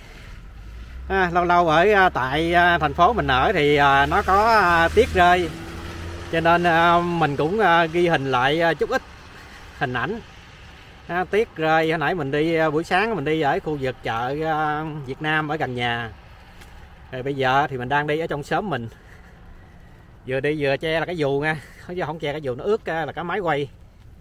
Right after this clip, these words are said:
À, mình, à, gửi, à, đến với, à, tất cả mọi người ở khắp nơi xem á, về, à, thời tiết ở đây.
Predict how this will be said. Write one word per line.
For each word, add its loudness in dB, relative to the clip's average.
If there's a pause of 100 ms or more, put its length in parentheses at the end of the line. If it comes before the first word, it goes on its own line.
(1300)
À, -4
mình, -6
à, -4
gửi, -4
à, 0
đến -6
với, -4
à, -2
tất -10
cả -6
mọi -10
người -8
ở -8
khắp -8
nơi -2
xem -2
á, -2 (280)
về, -6
à, -8
thời -10
tiết -6
ở -4
đây. 0